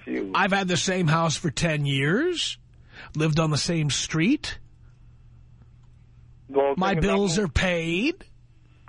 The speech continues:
Speaker 1: I've moved around so much in my life, you know. So
Speaker 2: So have I.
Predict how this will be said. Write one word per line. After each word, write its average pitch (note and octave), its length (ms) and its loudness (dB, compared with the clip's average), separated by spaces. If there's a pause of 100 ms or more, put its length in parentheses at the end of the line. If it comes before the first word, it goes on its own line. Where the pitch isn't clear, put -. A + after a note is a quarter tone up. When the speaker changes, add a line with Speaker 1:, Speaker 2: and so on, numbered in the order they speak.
(220)
Speaker 1:
I've D3 140 0
moved D3+ 260 -4
around B2+ 560 -4
so C3+ 160 -2
much A2+ 160 -4
in A2+ 80 -6
my D#2+ 160 -2
life, E2+ 300 -2 (100)
you D2+ 60 -8
know. D2 260 -10 (1000)
So E2 320 2
Speaker 2:
So - 160 2 (100)
have G#3+ 100 2
I. G4 480 0